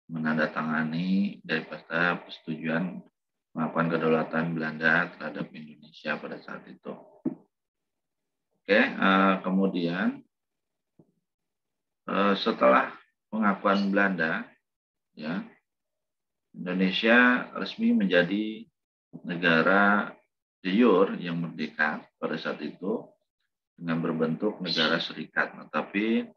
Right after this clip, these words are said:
negara serikat ini tidaklah, eh, panjang masanya karena hanya satu tahun dari tanggal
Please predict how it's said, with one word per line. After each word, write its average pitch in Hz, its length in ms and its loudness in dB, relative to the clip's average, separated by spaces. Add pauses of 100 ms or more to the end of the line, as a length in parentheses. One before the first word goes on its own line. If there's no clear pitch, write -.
(1200)
negara 87 400 0
serikat 85 480 0
ini 101 400 0 (560)
tidaklah, 92 800 0 (160)
eh, 80 480 -6 (160)
panjang 85 560 -2 (880)
masanya 85 720 -2
karena 85 240 -6
hanya 85 240 -6
satu 80 320 -12
tahun 85 480 -12
dari 80 240 -4
tanggal 82 480 -6